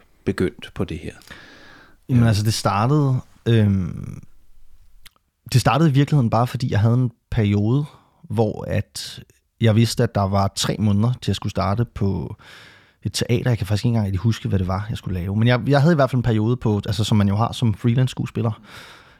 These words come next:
Speaker 2: Jeg tror, at de fleste kan ikke genkende til, at man, ligesom, man har perioder, hvor man arbejder vildt meget, og så arbejder man dobbelt og sådan noget, og så har man pludselig tre måneder, hvor man tænker, "Hmm, hvad skal jeg nu?" Og der var det mest nærliggende, sådan, da jeg kom ud fra skolen,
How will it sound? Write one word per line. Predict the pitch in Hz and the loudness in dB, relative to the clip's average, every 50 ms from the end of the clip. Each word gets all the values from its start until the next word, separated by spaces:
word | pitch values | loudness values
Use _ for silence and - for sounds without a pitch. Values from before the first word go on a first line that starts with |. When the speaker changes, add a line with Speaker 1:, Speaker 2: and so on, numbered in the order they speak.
| _ - | _ -4
Speaker 2:
Jeg | 107 | -4
tror, | - - 110 82 | -2 -2 -2 -2
at | 90 - | 0 -2
de | 120 | -2
fleste | - - 143 151 143 139 - 151 | 0 2 2 2 2 0 -2 -2
kan | - 147 131 | 0 2 2
ikke | 120 - | 2 2
genkende | - 117 117 110 - 135 117 110 | 0 0 0 2 2 2 0 0
til, | 107 - - 135 143 151 | 0 0 0 0 2 0
at | 131 107 - - | 0 -2 -2 0
man, | 120 113 110 110 107 101 101 117 | 0 2 2 2 2 0 0 -2
ligesom, | 123 113 - 120 | -4 -2 0 0
man | 104 95 98 104 107 | 0 0 0 0 0
har | 113 | 2
perioder, | - 127 117 117 123 135 135 | 2 2 4 4 4 4 2
hvor | 113 107 | 2 2
man | 104 104 95 | 0 0 -2
arbejder | - 101 104 - 92 107 | -2 -4 -4 -4 -6 0
vildt | 104 127 170 202 - | 2 2 2 2 2
meget, | - 160 147 151 165 | 0 2 2 2 2
og | 151 131 | 2 0
så | - 156 | 2 0
arbejder | 147 139 - 107 98 - 98 107 | 0 2 2 0 0 -2 -4 -6
man | 113 110 | -6 -4
dobbelt | - - 123 143 185 202 185 156 | 0 0 2 2 0 0 -2 -4
og | 139 | -2
sådan | - 135 | 0 0
noget, | 123 | 0
og | 120 | 2
så | 151 | 2
har | 143 139 | 2 2
man | 123 127 | 2 0
pludselig | - - 139 - - - | 0 -2 -2 -4 -4 -6
tre | - - - - | -6 -6 -4 -2
måneder, | 113 110 104 104 107 107 | 0 0 2 2 2 0
hvor | 104 | 0
man | 92 101 - | -2 -4 -4
tænker, | - 98 98 98 92 - _ _ - - | -4 -4 -4 -4 -6 -10 _ _ -10 -6
"Hmm, | 98 92 90 90 87 | -4 -2 -2 -2 -2
hvad | 87 110 123 | -2 -2 0
skal | 139 120 | 0 0
jeg | 98 95 | 0 -2
nu?" | 92 90 - _ _ - - - - - - - - - - - - - - - _ _ _ _ | -4 -6 -8 _ _ -20 -20 -20 -20 -20 -20 -20 -20 -20 -20 -20 -20 -20 -20 -20 _ _ _ _
Og | - 110 - - | -4 -2 0 0
der | 131 139 139 123 104 98 | 2 2 2 2 2 0
var | - 110 101 | 0 0 0
det | 98 101 101 | 0 2 2
mest | 101 120 151 139 135 - | 4 4 4 2 2 2
nærliggende, | 139 120 120 120 131 127 127 120 | 4 4 6 4 4 4 4 2
sådan, | 107 123 | 4 4
da | 107 113 | 4 4
jeg | 104 104 - | 2 0 0
kom | - 120 110 | 2 2 2
ud | 101 | 2
fra | - - 104 | 0 -4 -8
skolen, | - - 110 113 117 131 151 175 180 170 156 | -4 0 2 4 4 6 6 4 4 2 0